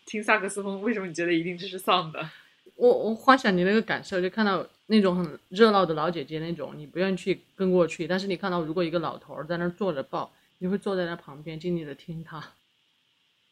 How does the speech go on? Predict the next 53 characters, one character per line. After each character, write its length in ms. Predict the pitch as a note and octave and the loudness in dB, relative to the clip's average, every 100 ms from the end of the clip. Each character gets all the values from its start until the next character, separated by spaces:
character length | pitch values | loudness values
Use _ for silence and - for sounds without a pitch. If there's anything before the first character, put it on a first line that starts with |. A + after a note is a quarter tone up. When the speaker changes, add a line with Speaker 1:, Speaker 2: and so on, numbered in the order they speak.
| _ _ _ _ | _ _ _ _
Speaker 1:
因 160 | - E4 | -6 0
为 60 | |
我 100 | C4+ | 0
觉 80 | G3 | 2
得 60 | A3+ | 0
那 100 | C#4 | 0
些 140 | C#4 | 0
老 120 | G#3 | 2
姐 120 | A#3 F3 | 2 0
姐 120 | F3 | -4
她 160 | - | -2
们 140 | B3 A3+ | -4 -4
是 140 | A3+ | -6
那 120 | G#3+ G3+ | -8 -6
种 280 | F3 C#3+ - _ - | -8 -10 -16 _ -6
attention 640 | G3 - A#3+ A#3+ A#3 A3 | -4 0 2 2 0 -4
seeker， 520 | - F#3+ F#3+ - - - | -4 -4 -4 -8 -12 -12
就 100 | A#3 | -10
是 120 | - | -4
我 140 | F3+ | -2
觉 100 | D#3+ | -2
得 120 | E3 G3+ | -6 -6
他 180 | A3 | -6
需 220 | A3+ - B3 | -10 -6 0
要 160 | A#3+ | 0
我 200 | D#3 D#3 | 0 -2
的 100 | C#3+ | -6
目 200 | C#3 F3+ | -8 -8
光。 340 | D#3+ D#3 F3+ D#3+ | -4 0 0 0
Speaker 2:
嗯。 20 | |
Speaker 1:
如 100 | F3+ | -4
果 140 | G#3+ | 0
我 140 | A#3+ F3 | 0 0
的， 140 | - - _ _ _ | -4 -16 _ _ _
因 120 | - B3+ | -2 0
为， 300 | C#4+ C#4 - _ _ _ | 2 0 -6 _ _ _
因 140 | B3 | -4
为 80 | C4+ | 2
我 120 | G#3 | 4
表 220 | G3+ F#3+ | 4 2
情 200 | - C#3 | -2 -8
控 220 | D#3+ G#3 F3+ | -8 -10 -10
制 140 | D#3+ | -10
很 140 | E3 - | -14 -14
差， 320 | - - D#3 - | -14 -12 -14 -12
如 160 | - A3 | -8 0
果 180 | A#3+ E3 | 2 2
我 140 | D#3+ | 0
表 200 | F#3+ - | -2 -2
现 220 | E3 F#3+ | -4 -8
出 240 | F#3+ F#3+ F#3+ | -8 -8 -8
就 80 | |
是 280 | F3+ D#3+ C3+ | -8 -10 -12